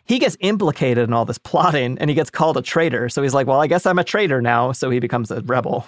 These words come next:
and he rebels. And he asks County Mayo and Grania in particular for help. Iron Richard, her husband, agrees and he marches off. Grania's like, "Nah, bud, you're on your own on this one. You kept me in a fucking cage for two <laughs> years."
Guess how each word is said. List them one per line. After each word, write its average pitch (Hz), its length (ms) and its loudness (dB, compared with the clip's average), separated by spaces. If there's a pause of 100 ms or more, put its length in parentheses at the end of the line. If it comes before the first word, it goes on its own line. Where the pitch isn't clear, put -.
and 123 140 -6
he 120 40 -6
rebels. - 440 -6 (800)
And 170 80 2
he 185 80 2
asks 185 260 2
County 151 320 -2
Mayo 123 460 0
and 117 180 -6
Grania 120 360 0
in 104 80 -4
particular 113 520 -8
for - 160 -8
help. - 320 -2 (1200)
Iron 175 320 2
Richard, 170 500 -2 (260)
her 135 80 -6
husband, 123 420 0
agrees 123 380 0
and 117 60 -4
he 113 40 -4
marches 107 340 -6
off. - 320 -8 (360)
Grania's 139 400 0
like, 123 160 -2 (500)
"Nah, 131 160 -2
bud, 127 220 -2
you're 143 120 0
on 135 120 0
your 131 120 -4
own 131 140 -4
on 117 140 -6
this 123 180 -8
one. 127 240 -6
You 143 80 -2
kept - 180 -6
me 143 80 -6
in 135 60 -4
a 131 40 -6
fucking - 340 -8
cage - 240 -10
for - 100 -16
two - 160 -12
<laughs> - 160 -12
years." - 300 -6